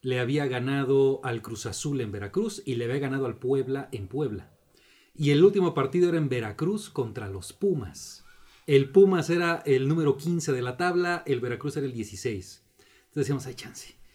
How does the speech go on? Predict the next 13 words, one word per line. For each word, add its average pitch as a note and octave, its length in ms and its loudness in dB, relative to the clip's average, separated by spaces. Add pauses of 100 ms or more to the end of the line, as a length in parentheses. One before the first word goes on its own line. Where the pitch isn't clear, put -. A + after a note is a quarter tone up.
(220)
Ahorita, - 400 -6
ahorita A2+ 300 -8
gana A#2+ 180 -8
el A2 60 -10
Veracruz, G#2+ 380 -12
no C#3+ 80 -10
hay C3+ 80 -4
bronca". A#2 380 -10 (760)
Me C#3+ 100 4
acuerdo D#3+ 200 8
que B2 60 -6
jugaba C#3 320 4
Layún, C3+ 760 0